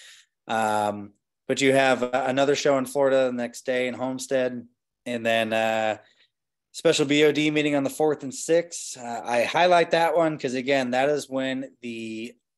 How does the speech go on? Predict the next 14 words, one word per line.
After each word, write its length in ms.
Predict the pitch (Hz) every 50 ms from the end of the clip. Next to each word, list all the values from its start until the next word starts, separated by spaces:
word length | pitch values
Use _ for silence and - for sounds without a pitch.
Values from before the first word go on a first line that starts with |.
| _ _ _
there's 260 | 127 127 127 123 110 -
going 240 | 147 143 147 143
to 40 | 135
be 140 | 131 131 135
an 60 | 131
update 420 | 131 147 147 147 156 147 143 123 127
given 340 | 135 127 120 123 123 117
by 200 | 113 113 113 110
the, 260 | 107 110 107 110 117 117
um, 220 | 123 113 123 123 _ _ _ _ _ -
uh, 260 | 120 120 120 120 120 -
A 140 | 127 135
P 220 | 135 135 - 135 127
A 280 | 127 123 127 131 -